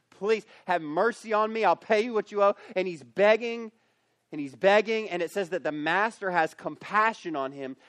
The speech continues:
and he forgives him this unbelievable debt. It's, it's mind-boggling, the size of this debt. And what Jesus is saying,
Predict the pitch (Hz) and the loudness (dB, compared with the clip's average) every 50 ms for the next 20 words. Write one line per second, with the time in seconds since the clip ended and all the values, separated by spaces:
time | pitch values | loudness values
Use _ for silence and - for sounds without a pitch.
0 | - - - 165 175 185 180 - - 170 151 135 - 143 165 180 202 214 208 208 | -16 -10 -8 -4 -4 -4 -6 -6 -8 -8 -8 -8 -8 -4 -2 0 0 0 -4 -8
1 | - - 170 185 180 175 175 175 175 175 175 _ _ _ _ _ _ 135 160 151 | -16 -16 -10 -8 -8 -6 -6 -8 -8 -12 -14 _ _ _ _ _ _ -10 -10 -10
2 | - - _ - 151 165 170 175 180 180 180 185 185 185 185 _ _ _ _ - | -10 -12 _ -4 -2 0 0 0 0 -2 -4 -6 -8 -10 -12 _ _ _ _ -12
3 | 139 160 160 156 151 156 156 160 139 143 143 131 127 127 117 123 110 98 82 - | -8 -6 -6 -4 -4 -4 -4 -4 -4 -6 -8 -8 -8 -8 -6 -6 -6 -6 -6 -10
4 | _ _ _ _ _ - 185 190 185 - - - _ - 185 190 185 - 180 190 | _ _ _ _ _ -2 -2 -2 -2 -4 -20 -20 _ -4 -4 -4 -4 -4 -10 -8
5 | 196 202 202 202 208 202 196 190 160 135 131 123 117 107 120 110 101 95 98 _ | -2 2 4 4 4 4 2 0 0 0 0 0 -2 -4 -8 -14 -14 -16 -18 _
6 | _ _ _ - 165 170 - - 190 185 185 185 160 170 147 143 147 - - 127 | _ _ _ -10 -10 -8 -2 2 4 6 4 4 2 -2 -8 -10 -10 -12 -12 -10
7 | 156 143 117 107 107 _ _ _ _ _ _ _ _ _ _ _ _ _ _ - | -10 -8 -8 -10 -12 _ _ _ _ _ _ _ _ _ _ _ _ _ _ -2
8 | 196 202 214 262 247 190 170 233 302 302 269 269 220 185 202 190 - - - 226 | 2 6 6 6 6 4 2 -2 -2 -2 -2 -6 -10 -10 -10 -12 -10 -4 0 2
9 | 226 233 214 185 160 147 | 2 4 2 0 -2 -6